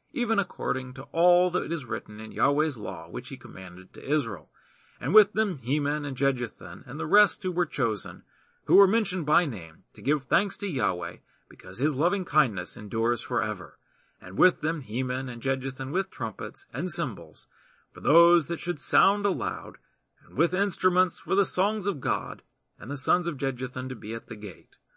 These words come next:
All the people departed, each man to his house, and David returned to bless his house.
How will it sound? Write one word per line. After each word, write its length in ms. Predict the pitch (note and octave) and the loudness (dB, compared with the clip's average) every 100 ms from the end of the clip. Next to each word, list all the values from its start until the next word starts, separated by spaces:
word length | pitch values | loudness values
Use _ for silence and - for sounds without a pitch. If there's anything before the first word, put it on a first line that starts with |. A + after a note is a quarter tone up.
| _ _ | _ _
All 180 | A#2 F3 | 2 4
the 120 | F3 | 4
people 260 | D#3+ F#3 G3 | 2 0 0
departed, 560 | G3 - G#2+ F#2 G2 _ | 0 2 0 0 -6 _
each 260 | - F#3+ - | -6 -6 -4
man 200 | F3 F3+ | -6 -4
to 100 | F#3 | -2
his 160 | F#3+ - | -2 -2
house, 440 | A#2 E2+ - - _ _ _ | -4 -4 -6 -18 _ _ _
and 180 | - A2+ | -10 -2
David 340 | D3 G3 G#2 D#2+ | 4 4 4 -8
returned 500 | D#2+ - E2 D#2+ E2+ _ _ | -12 -8 -8 -8 -14 _ _
to 80 | - | -12
bless 380 | G2+ G#2+ A#2 - _ | -6 -6 -6 -14 _
his 260 | C3+ G2+ | -4 -2
house. 480 | - D2+ - - - | -6 -12 -12 -20 -20